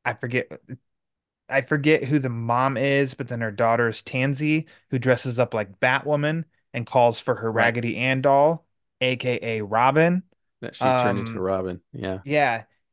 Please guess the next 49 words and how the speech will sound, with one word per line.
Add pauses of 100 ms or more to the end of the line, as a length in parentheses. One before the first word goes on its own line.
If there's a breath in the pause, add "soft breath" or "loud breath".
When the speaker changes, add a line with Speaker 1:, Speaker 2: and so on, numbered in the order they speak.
Speaker 1:
And
you
hear
all
that
and
everything.
And
then, (440)
and
then
you
get
Tompkins
as
kind
of
a
payoff
for
this
scene (420 soft breath)
and
how
she
mentions
about, (220)
I
think
she's
the
one
that
has
this
camera (140)
and
is
like,
"And
you
forgot
something."
And
then
also
this
and
this.